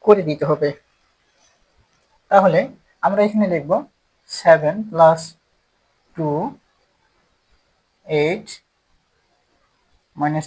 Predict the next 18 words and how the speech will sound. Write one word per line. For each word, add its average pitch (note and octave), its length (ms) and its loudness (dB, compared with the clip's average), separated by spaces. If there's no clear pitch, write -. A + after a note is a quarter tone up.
থ্রি। C#3+ 200 -8
এখানে C4+ 320 -2
আমাদের B3+ 260 4
যে A#3 140 2
কাজটা F#3 280 4
করতে D3 220 -2
হবে F#3 140 -2
সেটা A#3 260 2
হচ্ছে A#3 220 -2
মাইনাস G#3 340 2
টু B3 100 0
মাইনাস F#3+ 280 -4
থ্রি, B3 160 -4
এটিকে A3 300 0
আমাদের F#3 220 -2
একসাথে E3 340 -2
যোগ G#3 200 0
করে G3 120 4